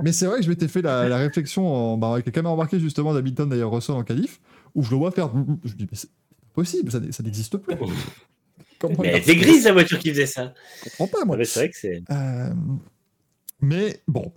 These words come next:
Speaker 1: effectivement, commençons, on va, on va évoquer les deux, les deux incidents, on va dire.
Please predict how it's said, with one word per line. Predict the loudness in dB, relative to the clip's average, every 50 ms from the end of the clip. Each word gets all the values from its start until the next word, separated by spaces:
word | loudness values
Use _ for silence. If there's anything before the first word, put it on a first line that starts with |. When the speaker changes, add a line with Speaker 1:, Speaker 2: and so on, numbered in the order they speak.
| _ -4
Speaker 1:
effectivement, | -2 -2 0 -2 -2 -2 -2 -2 0 0
commençons, | 0 0 0 0 0 0 0 0
on | 0 0
va, | 0 0 0
on | 0
va | 2 2
évoquer | 2 0 0 0 0 0
les | 0 0
deux, | 0 0 0
les | 0 0 0
deux | 0 0 0
incidents, | 0 -2 -2 -4 -4 -4 -2
on | -2
va | -2 -2
dire. | -2 -2 -4